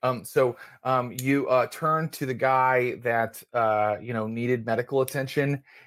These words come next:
and you realize, like, in the way that time sometimes goes in, uh, a combat situation, you didn't realize that it felt like seconds, but you were probably, <laughs> uh, giving cover fire for, uh, maybe,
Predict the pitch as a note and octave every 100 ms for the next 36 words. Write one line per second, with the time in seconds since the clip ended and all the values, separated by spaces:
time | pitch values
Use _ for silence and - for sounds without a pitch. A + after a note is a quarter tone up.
0 | _ B2 A#2 A2+ A2 - A#2+ B2+ C3 D3
1 | D3 C#3 B2+ A2+ B2 A2+ B2 C3 B2 A#2+
2 | C3+ B2+ - - C3+ C3 - C3 A#2 B2+
3 | A#2 - B2+ B2+ B2 G#2+ - B2 A#2 A2
4 | G#2+ A2+ G#2+ G2+ A2+ - B2 A#2 A#2 A2
5 | A#2 - A#2+ A#2 A2+ A#2 A2 _ _ _
6 | - D#3+ F3 C3+ D3+ D3+ B2+ A#2 A2+ -
7 | C#3 B2+ A#2 - C#3+ B2+ A2 - - B2+
8 | B2 - - D3+ E3 D#3+ D3 - C3+ C3
9 | G3 D3+ C3 C3+ B2 - A2+ C3+ C3 C#3+
10 | D3 D3+ D3+ _ _ _ _ C3+ B2 A#2+
11 | A2+ G#2 - A#2 - A#2+ A#2+ _ A#2+ C#3+
12 | F#3+ B2+ G2+